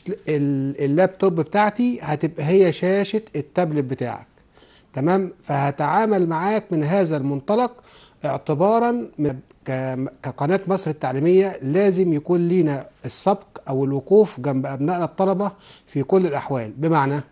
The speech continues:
إن أنت المفروض هيبقى معاك التابلت، إحنا هنا هنوفر لك التابلت على الهوا. بمعنى إيه؟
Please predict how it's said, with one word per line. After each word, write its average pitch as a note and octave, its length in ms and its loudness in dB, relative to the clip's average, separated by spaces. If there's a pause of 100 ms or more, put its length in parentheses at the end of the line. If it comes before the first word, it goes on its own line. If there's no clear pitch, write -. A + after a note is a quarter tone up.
(880)
إن E3+ 140 4
أنت B3 160 4
المفروض A3+ 580 2 (200)
هيبقى E3+ 300 0
معاك F#3+ 240 0
التابلت، C3 600 -4
إحنا G#3 220 0
هنا A3+ 320 4
هنوفر F3+ 460 0
لك G3+ 180 0
التابلت F#3+ 420 0
على D3 80 2
الهوا. C3+ 260 2 (480)
بمعنى E3+ 320 2
إيه؟ B2+ 240 -2